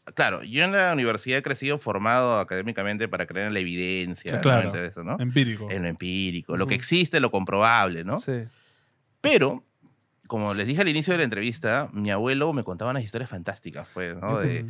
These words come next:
Speaker 1: de
Speaker 3: Justo,
Speaker 1: brujas, condenados,
Speaker 3: justo
Speaker 1: ¿no?
Speaker 3: quería preguntarte si te acuerdas una historia de tu abuelo.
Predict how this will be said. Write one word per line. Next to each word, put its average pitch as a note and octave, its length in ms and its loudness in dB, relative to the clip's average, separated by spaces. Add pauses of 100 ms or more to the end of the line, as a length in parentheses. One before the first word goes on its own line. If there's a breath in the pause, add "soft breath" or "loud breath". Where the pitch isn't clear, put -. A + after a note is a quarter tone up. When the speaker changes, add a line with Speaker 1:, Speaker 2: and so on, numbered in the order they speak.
Speaker 1:
de - 80 -14
Speaker 3:
Justo, G#2 260 0
Speaker 1:
brujas, A#2 400 4
condenados, F#2+ 720 2
Speaker 3:
justo F#2 140 -2
Speaker 1:
¿no? - 40 2
Speaker 3:
quería D#3 180 2
preguntarte C3+ 360 -2
si C#3 120 -2
te G#2+ 120 -10
acuerdas B2 280 -4
una C3 120 -4
historia B2 260 -4
de C3 60 -6
tu A#2 80 -4
abuelo. A2+ 300 -4